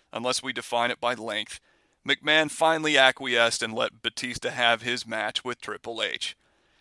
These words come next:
Ladies and gentlemen, I will not be watching this match, and even if you told me that it was the best match of all time, and that it gave you an orgasm while filling your bank account inexplicably with extra money, I would still not watch this match.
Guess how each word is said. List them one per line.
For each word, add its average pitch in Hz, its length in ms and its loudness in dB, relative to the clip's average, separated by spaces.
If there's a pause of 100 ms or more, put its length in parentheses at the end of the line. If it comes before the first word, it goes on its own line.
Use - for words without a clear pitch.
(120)
Ladies 180 280 0
and 170 100 -4
gentlemen, 185 380 6
I 214 120 8
will 139 140 0
not 117 200 6
be 120 120 -2
watching 117 460 0
this 113 200 -6
match, 113 360 2
and 165 100 -4
even 175 200 -6
if 156 140 -4
you 147 100 -6
told 131 380 -2
me 123 280 0 (300)
that 147 120 2
it 151 80 4
was 147 160 -6
the 156 80 -6
best 165 320 4
match 120 300 2
of 117 100 -8
all 107 160 2
time, 104 460 -2 (300)
and 131 100 -4
that 147 80 4
it 123 80 0
gave 160 260 2
you 135 140 -2
an 120 80 -4
orgasm 139 680 4
while 117 200 -2
filling 156 400 -2
your 127 100 -2
bank 135 320 4
account 123 400 2
inexplicably 143 920 0
with 117 240 -6
extra 117 360 2
money, 120 400 0
I 156 180 6
would 156 200 -6
still 180 340 2
not 120 240 0
watch 107 280 -2
this - 220 -10
match. - 340 -4